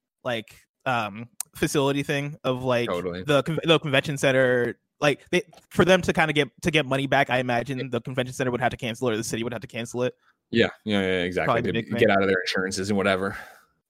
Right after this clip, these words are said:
Speaker 1: Yeah.
Speaker 2: Um, I got more details for you from that. Uh, like, this is not, we talked about Aaron Greenberg and Ash's response, right?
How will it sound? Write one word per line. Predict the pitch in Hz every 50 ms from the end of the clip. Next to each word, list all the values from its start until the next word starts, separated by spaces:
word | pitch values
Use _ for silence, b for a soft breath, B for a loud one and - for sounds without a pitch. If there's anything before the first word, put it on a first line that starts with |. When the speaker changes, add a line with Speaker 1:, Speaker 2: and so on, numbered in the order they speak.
| -
Speaker 1:
Yeah. | 160 147 135 117 123
Speaker 2:
Um, | 127 123 120 120 117 113 110 110 107 - 98 98 107 127 151 151 -
I | - 135
got | 147 143 139
more | 147 151 143
details | 135 113 - 131 113 139 143 151 - - 117 98 98 98
for | - - 104
you | 98 95 98 95 95
from | - - 110 101
that. | 95 90 - 95
Uh, | 104 107 85 90
like, | 127 131 127 127 127 123 139
this | 143 160 151
is | 160 160
not, | 160 135 127 - - _ - - 135 139 - 135 143 147 147
we | 147 156
talked | 147 196 165 147
about | 143 139 117
Aaron | 123 123 120 107
Greenberg | 120 120 113 107 113 110 107 104 101
and | 101 101 95 -
Ash's | 87 101 104 - - 110 95
response, | 98 101 - - 110 98 92 -
right? | 107 95 90 -